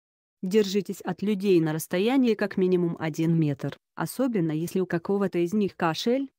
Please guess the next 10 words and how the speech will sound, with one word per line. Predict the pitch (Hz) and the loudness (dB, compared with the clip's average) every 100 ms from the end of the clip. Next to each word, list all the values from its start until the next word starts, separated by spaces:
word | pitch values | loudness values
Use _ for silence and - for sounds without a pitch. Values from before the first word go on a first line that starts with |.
| _ | _
насморк | 185 214 240 196 202 190 | 0 2 0 -2 -2 -2
и | |
повышенная | 202 185 185 - 160 156 | -2 0 0 0 0 0
температура. | 190 180 170 160 - 165 143 139 _ _ _ _ _ _ | 0 0 -2 -2 -2 -4 -6 -12 _ _ _ _ _ _
Зачем | 175 202 208 175 | -2 0 2 0
это | 165 202 | 2 0
нужно? | 165 147 - 135 - _ _ - | 0 -2 -6 -10 -12 _ _ -4
Кашля | 208 233 - 208 | 0 0 0 -2
или | - 190 175 | 0 -2 -2
чихая, | - 165 165 147 131 | -4 -6 -4 -4 -6